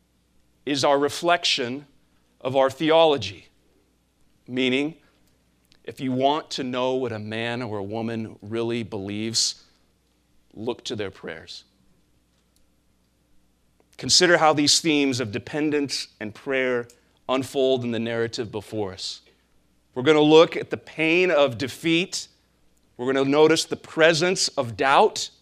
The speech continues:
and wrestle with that. And then lastly, be reminded of the priority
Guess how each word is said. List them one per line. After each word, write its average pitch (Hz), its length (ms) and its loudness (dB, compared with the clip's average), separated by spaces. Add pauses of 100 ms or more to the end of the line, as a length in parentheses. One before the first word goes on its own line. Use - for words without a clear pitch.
(320)
and 101 140 -16
wrestle 123 320 -4
with 127 160 -4
that. 135 340 -2 (1080)
And 113 120 -16
then 113 160 -8
lastly, 123 760 -2
be 127 100 -4
reminded 123 580 2
of 110 140 0
the 117 60 -2
priority 135 1080 0